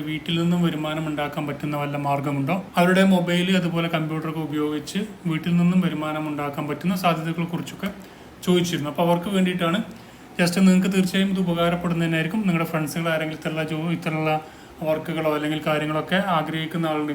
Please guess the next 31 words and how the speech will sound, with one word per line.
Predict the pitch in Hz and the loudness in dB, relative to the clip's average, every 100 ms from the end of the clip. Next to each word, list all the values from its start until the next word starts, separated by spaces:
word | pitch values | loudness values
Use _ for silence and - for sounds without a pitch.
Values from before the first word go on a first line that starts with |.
| 147 | -4
വീട്ടിലിരുന്ന് | 151 190 202 208 196 | 0 0 0 0 0
വരുമാനം | 160 160 160 156 | 2 2 0 0
ഉണ്ടാക്കാൻ | 151 151 160 147 | -2 -2 -2 -2
ആഗ്രഹിക്കുന്ന | 147 147 143 151 143 | -4 -6 -4 -2 -2
ആളുകളുണ്ടെങ്കിൽ | 143 143 139 139 196 220 - - - - - 180 | -2 -2 -2 0 -2 -4 -10 -18 -20 -20 -4 4
തീർച്ചയായും | 185 180 165 170 226 - - - - 160 | 4 4 2 0 -4 -12 -20 -20 -6 -2
അവർക്കും | 151 170 | 0 0
കൂടിയും | 165 208 - | 0 0 2
ഷെയർ | 185 175 139 | 4 4 4
ചെയ്യാം. | 139 135 - - | -2 -4 -10 0
അപ്പോൾ | 202 214 | 4 6
വീട്ടിൽ | 226 233 | 8 8
നിന്ന് | 247 254 | 8 8
വരുമാനം | 220 214 220 220 | 6 4 6 4
ഉണ്ടാക്കാം, | 202 185 180 160 | 6 4 4 -2
വീട്ടിൽ | 160 175 180 | -2 -2 0
നിന്നും | 190 226 - - - - 175 | 2 0 -2 -12 -18 -4 2
ജോലി | 175 185 185 | 4 4 4
ചെയ്ത് | 175 180 202 | 2 0 0
വരുമാനം | 180 170 165 175 | 2 2 2 2
ഉണ്ടാക്കണമെന്നുണ്ടെങ്കിൽ, | 160 156 156 160 156 151 151 135 147 | 2 0 -2 -2 -2 -2 -4 -4 -4
അല്ലെങ്കിൽ | 147 156 165 170 - | -4 -4 -6 -8 -8
നമുക്കൊരു | 156 156 170 180 - - - - - | -6 -4 -2 -4 -4 -12 -18 -10 -2
ഇൻകം | 165 175 214 - 165 | 2 2 0 -2 0
ജനറേറ്റ് | 165 170 170 170 | 2 2 0 0
ചെയ്യണം, | 160 156 165 | 0 0 -2
റവന്യൂ | 160 160 175 190 | -2 0 2 2
ജനറേറ്റ് | 160 156 165 160 156 | 0 0 -2 -2 -4
ചെയ്യണമെന്നുണ്ടെങ്കിൽ | 156 156 147 147 180 | -4 -4 -4 -4 -2
നമുക്ക് | 175 185 | 0 2
രണ്ട് | 180 | 2